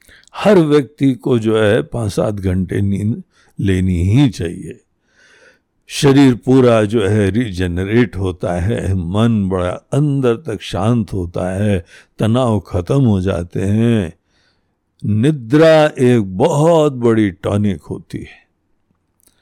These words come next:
और इसीलिए जो आदमी अच्छी तरह नहीं सो पाता है ना, वो अच्छी तरह जग नहीं पाता है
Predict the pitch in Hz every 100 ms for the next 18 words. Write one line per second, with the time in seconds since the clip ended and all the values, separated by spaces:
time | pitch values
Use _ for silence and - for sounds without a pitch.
0 | _ _ _ _ _ _ _ - 147 202
1 | - 196 175 170 139 165 143 151 151 175
2 | 147 - 170 170 165 156 165 220 156 170
3 | - 156 151 156 151 151 143 147 139 147
4 | 160 - 190 180 202 123 101 117 120 110
5 | 82 - 82 - 80 - -